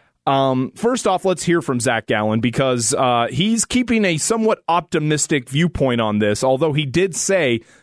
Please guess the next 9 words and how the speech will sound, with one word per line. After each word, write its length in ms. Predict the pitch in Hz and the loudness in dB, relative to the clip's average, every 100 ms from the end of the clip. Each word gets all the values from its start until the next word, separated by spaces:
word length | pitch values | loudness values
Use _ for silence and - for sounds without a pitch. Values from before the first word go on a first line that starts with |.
| - | -8
the 220 | 127 151 | -2 0
mental 580 | 143 143 202 285 196 135 | 2 2 0 0 -2 -2
part 460 | - - 117 95 _ _ _ - | -4 -2 0 -2 _ _ _ -2
of 220 | 135 113 | -2 0
dealing 400 | 156 165 147 131 | 0 0 0 0
with 200 | 127 120 | 0 0
this 420 | 127 117 113 - - _ _ - | 0 2 0 -8 -14 _ _ -2
is 180 | 139 | 0
more 440 | 147 214 190 185 | 2 2 2 0